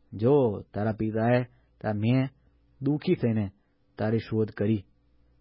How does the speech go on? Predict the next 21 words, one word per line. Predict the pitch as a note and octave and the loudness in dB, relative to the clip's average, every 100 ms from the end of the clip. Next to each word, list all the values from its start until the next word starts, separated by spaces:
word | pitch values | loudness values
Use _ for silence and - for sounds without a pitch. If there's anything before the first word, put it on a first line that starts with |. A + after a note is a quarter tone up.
| _ _ | _ _
તેઓને | - G#2+ A#2+ B2 | -2 0 2 0
તેણે | A#2 A#2+ A#2+ | 0 0 0
કહ્યું | A#2 A#2 B2 A#2+ _ _ _ _ | 0 0 -2 -4 _ _ _ _
કે, | - | -10
"તમે | B2 C#3+ | -4 -2
શા | D3 - - | -2 -2 -4
માટે | G#2+ G#2 A2 | -4 -2 0
મારી | A2+ A2+ | 0 0
શોધ | A2+ B2 A#2+ | 0 0 0
કરી? | - B2 C3+ - _ _ _ _ _ _ - | 2 0 0 -4 _ _ _ _ _ _ -4
શું | C#3 | -2
તમે | C3 C3+ C#3 | 0 0 0
જાણતા | A#2+ A2 G#2+ A2+ B2+ | 0 -2 -2 -2 -2
નહોતા | G#2+ G2 A#2+ C3 D3+ _ _ _ - | 0 0 2 2 0 _ _ _ -6
કે | A#2 | -2
મારા | B2 C3 B2 | 0 0 0
પિતાને | G#2+ G2+ A#2+ B2+ | -4 -2 -2 -2
ત્યાં | A#2+ A#2 B2 | -2 -2 -2
મારે | A2+ A2+ B2 F#2+ | -4 -2 -2 -2
હોવું | F#2 A2 | -2 0
જોઈએ?" | A#2+ B2+ | 2 2